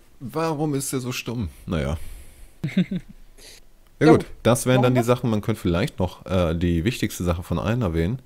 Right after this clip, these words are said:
Speaker 2: Unser
Speaker 1: Der
Speaker 2: Turnier.
Speaker 1: zweite Guild News Cup.
Speaker 2: Ja.
Speaker 1: Der wird auch
Speaker 2: Da
Speaker 1: noch
Speaker 2: gibt's
Speaker 1: passieren.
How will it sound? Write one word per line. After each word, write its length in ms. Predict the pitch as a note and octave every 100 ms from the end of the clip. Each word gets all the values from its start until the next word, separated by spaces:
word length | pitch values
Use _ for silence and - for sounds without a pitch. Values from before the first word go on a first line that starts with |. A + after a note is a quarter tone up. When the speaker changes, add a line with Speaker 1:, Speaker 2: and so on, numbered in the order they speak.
| - _ _ _
Speaker 2:
Unser 120 | -
Speaker 1:
Der 100 | F2+
Speaker 2:
Turnier. 140 | - D3+
Speaker 1:
zweite 260 | F#2+ F#2
Guild 260 | D#2+ B2 -
News 200 | F2 D#2+
Cup. 340 | - A2+ - - _ _ _ _
Speaker 2:
Ja. 300 | F3 D3+ G3 _ - -
Speaker 1:
Der 120 | F#2
wird 100 | F3
auch 120 | A2+
Speaker 2:
Da 80 | E3+
Speaker 1:
noch 60 |
Speaker 2:
gibt's 200 | A#3 F2
Speaker 1:
passieren. 340 | - F2 A#2